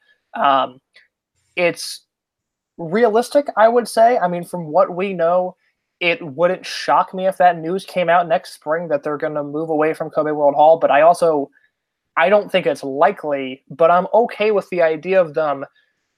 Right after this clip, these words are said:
trying these bigger shows and maybe opening up the doors a little bit to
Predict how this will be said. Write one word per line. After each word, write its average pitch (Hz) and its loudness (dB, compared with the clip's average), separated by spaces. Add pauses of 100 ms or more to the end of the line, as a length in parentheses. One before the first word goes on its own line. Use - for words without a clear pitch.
(420)
trying 226 0
these 214 -2
bigger 202 0
shows 202 0
and 180 -8
maybe 190 -4
opening 175 -2
up 170 -2
the 165 -4
doors 170 -2
a 175 2
little 160 0
bit 151 -4
to 143 -6